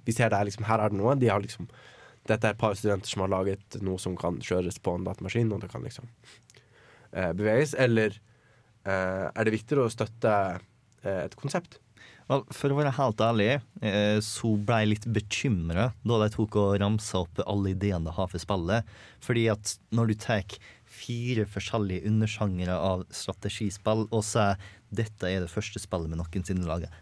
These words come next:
Speaker 2: Her har vi et par tegninger. Vi har store planer om å lage dette spillet. Stol på oss», så er det litt Molyneux-takter der.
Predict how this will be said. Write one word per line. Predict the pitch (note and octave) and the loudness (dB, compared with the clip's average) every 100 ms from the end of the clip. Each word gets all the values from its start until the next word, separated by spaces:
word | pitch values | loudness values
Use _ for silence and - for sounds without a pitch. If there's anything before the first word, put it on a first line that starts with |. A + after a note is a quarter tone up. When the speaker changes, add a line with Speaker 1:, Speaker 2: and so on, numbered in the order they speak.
| - | -2
Speaker 2:
Her | A#2 A#2 | 2 2
har | A#2 | 2
vi | |
et | G#2 | 0
par | - A2 F#2+ | 2 2 2
tegninger. | A2 A2 G#2 G#2+ C#3 - - - | 2 2 2 2 2 -2 -10 0
Vi | A#2 | 0
har | B2+ | 2
store | A#2 - B2 B2+ | 0 0 2 2
planer | A2 A#2+ | 2 2
om | A#2+ | 4
å | A2+ | 4
lage | A#2+ B2 | 4 4
dette | A2 G#2+ | 2 0
spillet. | G#2 G2+ G#2 C#3 - - | 0 0 4 4 2 -16
Stol | - - - C#3 A#2+ | -10 -6 -2 0 0
på | - C3 | 2 2
oss», | D3+ - | 2 -2
så | - C#3 C3 | -2 2 2
er | C#3+ B2 | 4 2
det | A2 A2 | 4 2
litt | C3+ - - - - - - - | 2 0 -8 -8 -16 -20 -20 -4
Molyneux-takter | C3+ C3 A#2+ G2 F2+ F2+ - D2+ - D#2+ | 2 4 6 4 2 0 -4 -8 -6 -2
der. | D2+ F#2 | 2 0